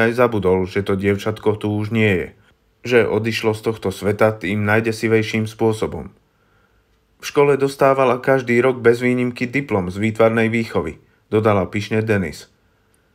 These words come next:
Hunter ju zaujato počúval. Denise potlačila smutný úsmev. Profesionálne sa začala venovať maľovaniu až oveľa neskôr, ale vždy ho milovala. Bolo to jej útočisko pred všetkým zlým. Vždy, keď ju niečo ranilo,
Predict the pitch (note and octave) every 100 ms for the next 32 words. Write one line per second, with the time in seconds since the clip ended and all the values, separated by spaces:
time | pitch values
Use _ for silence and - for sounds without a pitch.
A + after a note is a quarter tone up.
0 | _ - A2 A2+ A#2 G#2+ G2 G2+ G#2 G#2+
1 | G#2 A2 A2 A2 F#2 E2 - - _ _
2 | _ _ _ _ _ _ - A#2 A#2 A2
3 | - A#2+ G2+ - F#2 F2+ - F#2+ - G#2
4 | G2+ G2+ - D2+ - - _ _ _ _
5 | _ _ _ C3+ C#3+ C#3+ D3 C#3 C3+ C3+
6 | C3+ B2+ A#2 B2+ B2 B2+ A#2+ A#2 B2+ A#2+
7 | A2 G#2+ A#2 A#2+ B2+ B2+ B2 E2+ A#2+ B2
8 | A#2+ A#2+ B2 C3 - F2+ D#2+ - _ _
9 | C3+ B2+ B2+ B2+ D#3 D3 G#2+ G2 F#2+ F2
10 | E2+ E2+ - _ _ _ C#3 C#3+ C#3 C#3+
11 | C3+ B2+ C#3+ D3 C3+ C3+ C3 C3+ B2 B2+
12 | B2+ C3+ B2+ C3 B2+ B2 C3+ A2+ F2+ -
13 | _ _ _ _ - D3 D3+ - A#2+ A#2+
14 | A2+ A#2+ A#2+ G2+ F2+ A#2 A#2 A#2+ A#2+